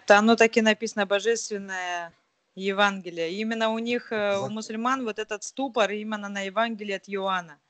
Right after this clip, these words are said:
Speaker 1: С первого стиха, как начинается, все, они его не понимают и не могут понять. Им не дано понять, и, и им, ихнему разуму. Да они и не хотят понимать. Они просто из, чисто из любопытства,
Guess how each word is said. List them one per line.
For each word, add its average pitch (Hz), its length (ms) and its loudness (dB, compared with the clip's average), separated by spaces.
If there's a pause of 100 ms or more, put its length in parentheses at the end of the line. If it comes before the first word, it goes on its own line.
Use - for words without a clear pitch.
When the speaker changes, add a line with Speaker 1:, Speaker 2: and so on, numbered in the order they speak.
(420)
Speaker 1:
С - 180 -8
первого 302 320 4
стиха, 277 320 0
как 240 220 -8
начинается, 277 720 -6
все, 262 200 -8
они 247 260 -6
его 247 180 -4
не 233 140 -10
понимают 240 600 -4
и 220 60 -8
не 233 100 -6
могут 233 320 -6
понять. 202 480 -8
Им 214 480 -4
не 226 100 2
дано 240 360 8
понять, 208 540 0
и, 196 40 -10
и 202 680 -8
им, 208 200 -6
ихнему 208 480 -2
разуму. 185 480 4 (1040)
Да 226 160 6
они 294 340 2
и 285 40 2
не 277 120 2
хотят 277 440 2
понимать. 202 580 -4 (420)
Они 247 260 -2
просто 277 420 -2
из, 226 80 -10
чисто 269 380 -4
из 226 100 -6
любопытства, 240 920 -2